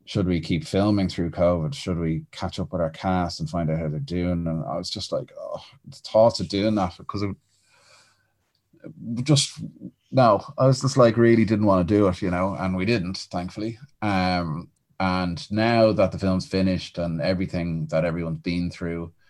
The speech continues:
and the country, you know, is opening up, um,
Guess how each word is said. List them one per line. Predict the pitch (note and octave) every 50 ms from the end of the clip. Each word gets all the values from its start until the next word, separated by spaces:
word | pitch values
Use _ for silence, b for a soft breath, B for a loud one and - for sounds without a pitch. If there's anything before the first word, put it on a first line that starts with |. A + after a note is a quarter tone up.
| _ _ _ _ _ _ _ _ _ _ _
and | - F2 E2
the | F2
country, | - - G#2 G2 F2+ F2+ F#2 E2+ E2+ E2 D2+ - - _ -
you | A#2+ A2+
know, | G2 E2+ E2+ F2 F2+
is | F#2+ F#2+ G2
opening | F#2 F2+ E2+ - F#2+ F2+ F2 E2+
up, | E2+ F2 E2+ _ b b b b b b _ - F#2+
um, | F#2+ F#2 F2+ F2 F2 E2 E2 E2+ F2 E2+ E2 D#2 D3